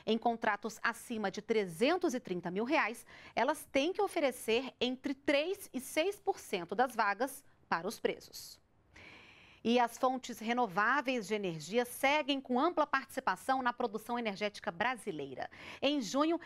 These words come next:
elas representaram oitenta e um vírgula nove por cento da capacidade instalada de geração e oitenta e sete vírgula oito por cento da produção total,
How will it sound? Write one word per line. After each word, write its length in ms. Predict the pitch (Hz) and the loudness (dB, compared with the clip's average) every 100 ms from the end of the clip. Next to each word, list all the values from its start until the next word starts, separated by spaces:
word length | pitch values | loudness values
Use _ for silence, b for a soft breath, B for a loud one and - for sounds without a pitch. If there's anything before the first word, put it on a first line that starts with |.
| B | B
elas 280 | 202 226 220 | 0 0 -2
representaram 720 | 240 247 226 202 214 214 233 | 0 2 2 0 0 0 2
oitenta 440 | 226 - 285 403 339 | 0 2 2 2 2
e 80 | |
um 100 | 262 | 2
vírgula 320 | 233 220 214 190 | 0 0 2 4
nove 320 | 208 302 320 | 4 4 0
por 180 | 233 - | -4 -4
cento 380 | - 220 - | -2 -2 0
da 120 | 208 208 | -2 -2
capacidade 720 | - - 214 - 190 190 226 | -2 -2 -4 -2 -2 0 -4
instalada 560 | 262 262 190 190 185 | -2 0 2 2 0
de 100 | 160 | -4
geração 540 | 156 208 247 - 240 294 B B - | 0 2 2 2 0 0 B B -2
e 200 | 339 349 | 4 6
oitenta 380 | 311 - 370 427 | 4 2 0 0
e 80 | |
sete 320 | 427 254 302 262 | 2 0 0 -2
vírgula 260 | 277 240 | 2 2
oito 200 | 190 190 | 2 0
por 140 | 339 - | -4 -2
cento 340 | 254 277 285 B B | 0 0 -2 B B
da 100 | - | -2
produção 480 | 233 262 262 - 294 | 2 0 -2 -2 -2
total, 540 | 285 339 - 254 226 | 2 2 2 0 0